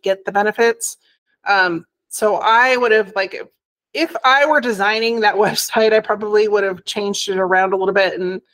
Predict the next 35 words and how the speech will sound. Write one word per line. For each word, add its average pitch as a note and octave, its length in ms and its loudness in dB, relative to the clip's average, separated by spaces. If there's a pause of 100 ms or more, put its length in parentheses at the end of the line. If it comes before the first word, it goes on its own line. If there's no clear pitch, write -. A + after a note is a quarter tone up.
(500)
said, F#3+ 260 -6
"Great, A3+ 280 2
you G3 80 -4
can A3+ 140 0
have A3 220 0
the G#3 80 2
benefits G3+ 340 0
here, G3 240 2
but F#3 120 -4
you F#3 100 0
also F#3 240 -4
need F3 120 0
to F3+ 60 0
have F#3 100 0
them F3+ 80 -4
spelled F3 320 -2
out F3 180 0
somewhere." G3+ 460 -2 (520)
Um, F#3+ 480 0 (100)
because A3 260 -2
if B3 80 -4
you C4+ 60 2
didn't C#4 220 4
click C4+ 260 0
on A#3+ 100 0
the F#3+ 80 2
dots, F#3 460 0
you F#3+ 80 -6
wouldn't F#3 240 -2
know D#3+ 440 -2 (180)
what G3 160 -6
the F#3 60 -2
benefits - 380 -4
were. - 220 -10
But G3 160 -2